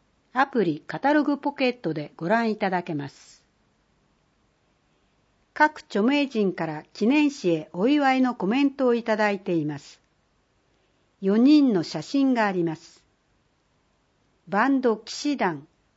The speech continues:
綾小路翔さん。タレント、坂上忍さん。クルッ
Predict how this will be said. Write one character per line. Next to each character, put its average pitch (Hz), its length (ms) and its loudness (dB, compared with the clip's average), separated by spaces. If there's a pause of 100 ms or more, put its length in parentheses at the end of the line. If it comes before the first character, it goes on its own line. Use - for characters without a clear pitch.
綾 240 300 0
小 277 420 0
路 160 160 -10
翔 220 300 -2
さ - 200 -14
ん。 113 120 -18 (1120)
タ 190 140 -4
レ 262 160 -2
ン 262 100 0
ト、 202 300 -6
坂 262 340 -2
上 233 300 0
忍 185 420 -2
さ 165 160 -10
ん。 139 220 -14 (1300)
ク 220 100 -4
ル 302 120 4
ッ 311 40 0